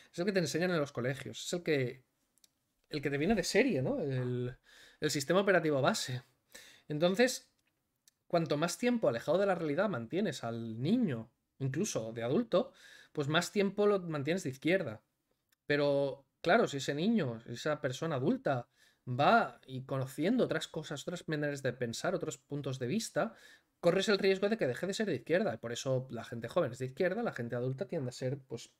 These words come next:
o de, o de derechas, o liberal, o de otras cosas. Y es por esto, porque al niño se le meten estas ideas en la cabeza desde pequeño y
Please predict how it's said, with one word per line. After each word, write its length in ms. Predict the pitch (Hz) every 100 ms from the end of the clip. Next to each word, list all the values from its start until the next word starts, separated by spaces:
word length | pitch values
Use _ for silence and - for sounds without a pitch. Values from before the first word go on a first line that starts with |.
| -
o 260 | 123 113 110
de, 160 | 110 - _ -
o 100 | 120
de 120 | 107
derechas, 480 | 107 175 - 160 160
o 40 |
liberal, 540 | 113 110 131 214 180 139
o 40 |
de 40 | 131
otras 220 | 131 127
cosas. 420 | 113 - 139 - - - - - -
Y 60 |
es 60 | 165
por 140 | 233
esto, 460 | 214 - 190 190 _
porque 480 | 143 131 139 135 135 _ _ _ -
al 140 | 147 160
niño 220 | 240 151
se 120 | 131
le 40 |
meten 220 | 127 139 170
estas 240 | - 170
ideas 180 | 180 175
en 60 |
la 80 | 170
cabeza 240 | 170 185 117
desde 180 | 120
pequeño 460 | 165 233 208 170 226 _ - - _ _ _ _
y 340 | 190 220 233